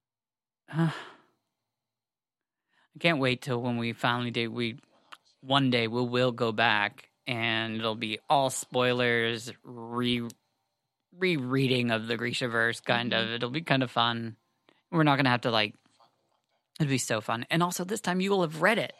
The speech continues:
Speaker 2: <laughs> Yes.
Speaker 1: I haven't done Shadow and Bone with you.
Speaker 2: Uh-uh.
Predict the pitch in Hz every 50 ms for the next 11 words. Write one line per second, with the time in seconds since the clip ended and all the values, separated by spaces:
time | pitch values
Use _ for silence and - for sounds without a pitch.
0 | _ - - - - - 339 - - - - - - - _ _ - - - _
1 | - - - _ - - - - - - - - - - - - - - 247 226
2 | 175 143 123 - 147 131 156 214 208 - - 131 117 113 110 110 107 107 107 101
3 | 104 104 104 101 - 113 104 104 107 107 - - - - - _ - - 226 -
4 | 180 185 196